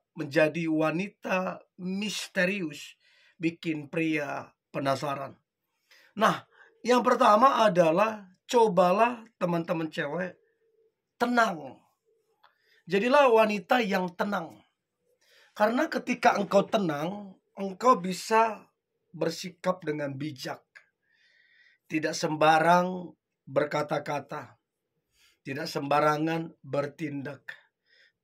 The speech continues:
Tindak tandukmu itu rapi. Dan orang yang tenang itu terlihat sangat berkelas, sangat menawan,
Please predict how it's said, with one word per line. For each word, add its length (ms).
Tindak 480
tandukmu 800
itu 480
rapi. 640
Dan 480
orang 320
yang 80
tenang 640
itu 560
terlihat 640
sangat 560
berkelas, 480
sangat 560
menawan, 560